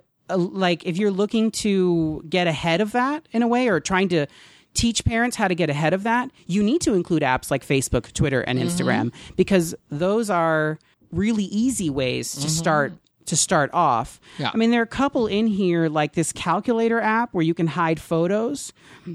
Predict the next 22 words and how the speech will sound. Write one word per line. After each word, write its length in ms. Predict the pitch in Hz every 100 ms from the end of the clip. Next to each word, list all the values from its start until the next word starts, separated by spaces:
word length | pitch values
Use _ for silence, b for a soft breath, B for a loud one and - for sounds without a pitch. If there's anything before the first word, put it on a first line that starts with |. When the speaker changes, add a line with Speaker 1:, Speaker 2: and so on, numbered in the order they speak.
| -
Speaker 1:
That's 220 | - 571
sneaky. 540 | - 285 - 131 120 - _ -
Speaker 2:
That 160 | 139
is 120 | 156
sneaky. 500 | - 139 117 127 123 135
Speaker 1:
That's, 360 | 190 254 - -
that's 320 | 175 226 311
one 140 | 294 285
of 60 |
the 80 | 254
ones 220 | 233 254
that 80 | 233
I'm 80 | 208
like, 160 | 202 185 _ -
"Okay, 220 | 392 339
I 100 | 320
see 160 | - 170
you." 120 | 165 B -
But 100 | 233
then 140 | 214
there's 160 | 190 254
Bumble, 420 | 180 180 - -